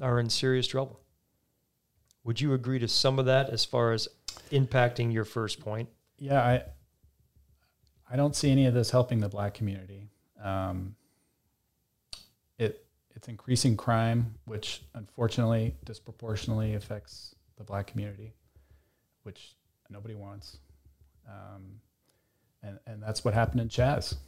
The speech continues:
Speaker 1: Yeah. And, you know, we talked, we talked briefly about, you know, the media. We talked about how th-, these activists are, are in all these major institutions in our society.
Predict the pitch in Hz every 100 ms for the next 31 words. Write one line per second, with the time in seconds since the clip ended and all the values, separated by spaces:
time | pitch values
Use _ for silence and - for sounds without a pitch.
0 | - _ _ _ _ _ _ _ - 120
1 | 107 95 - _ _ _ _ - 139 135
2 | - _ _ _ _ _ - 143 127 120
3 | 123 143 147 151 123 120 139 - 120 -
4 | 120 113 120 113 110 107 107 117 104 92
5 | 98 107 107 104 98 101 101 95 95 101
6 | 95 - - 104 104 104 107 - - -
7 | _ 127 113 - - 95 110 107 104 98
8 | - 98 92 - _ _ _ _ _ _
9 | 113 104 110 127 117 110 113 113 107 101
10 | 98 101 - 107 98 95 90 95 90 90
11 | - - 98 92 90 87